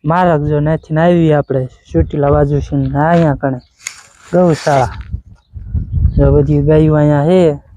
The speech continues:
ઓલી બાજુ જો બાંધે ને આ બધી માથે છે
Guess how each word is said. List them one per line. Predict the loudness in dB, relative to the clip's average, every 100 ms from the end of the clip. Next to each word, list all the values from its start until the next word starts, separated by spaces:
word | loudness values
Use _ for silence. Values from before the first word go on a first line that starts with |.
| _ _ _ _
ઓલી | -10 -2 0 2
બાજુ | 0 0 0
જો | 0
બાંધે | 0 0 0 0 0
ને | 2
આ | 0 0
બધી | -2 -4 -8 -10 -14 _ _ _ -14 -10 -10 -10 -4
માથે | -2 -2 0 2
છે | 2